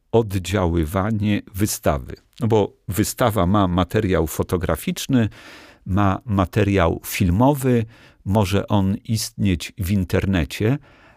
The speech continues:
ale jak nie ma katalogu, no bo w katalogu kurator albo współpracownicy kuratora mogą przedstawić różne idee, czasami bardzo,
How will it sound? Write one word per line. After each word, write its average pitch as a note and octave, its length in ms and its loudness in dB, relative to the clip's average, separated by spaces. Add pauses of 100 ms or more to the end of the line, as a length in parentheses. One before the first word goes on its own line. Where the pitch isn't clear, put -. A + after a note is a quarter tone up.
(160)
ale F2+ 200 2
jak F2 240 0
nie C3+ 140 0
ma G3+ 180 -2
katalogu, D#2+ 1080 -2
no G2 80 -4
bo G2+ 100 0
w - 100 -8
katalogu G#2 640 0
kurator F#2 840 -2 (560)
albo E2+ 600 2
współpracownicy F#2+ 1300 -2
kuratora F#2 840 0 (400)
mogą G#2 580 0
przedstawić - 1000 -4
różne A#2 600 0
idee, F#2+ 720 0
czasami F2+ 500 0
bardzo, F2 640 0